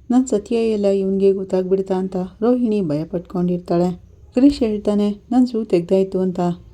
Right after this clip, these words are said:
"ಸರಿ ಸಾಕ್ಸ್ ತೆಗ್ದಿಡು" ಅಂತಾನೆ ಸೂರ್ಯ. "ಸೂರ್ಯ ಅವ್ರೆ, ಈ ಹುಡ್ಗ" ಅಂತಾಳೆ ರೋಹಿಣಿ. "ಏನು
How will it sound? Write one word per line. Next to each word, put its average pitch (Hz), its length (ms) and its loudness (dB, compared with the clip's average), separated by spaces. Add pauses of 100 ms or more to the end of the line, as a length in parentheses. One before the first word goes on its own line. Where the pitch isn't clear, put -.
"ಸರಿ 240 240 2
ಸಾಕ್ಸ್ 262 360 -2
ತೆಗ್ದಿಡು" 208 460 0
ಅಂತಾನೆ 190 420 0
ಸೂರ್ಯ. 175 380 -2 (500)
"ಸೂರ್ಯ 294 240 8
ಅವ್ರೆ, 233 220 2 (120)
ಈ 214 40 0
ಹುಡ್ಗ" 214 280 -2
ಅಂತಾಳೆ 202 440 0
ರೋಹಿಣಿ. 185 440 -2 (560)
"ಏನು 233 220 2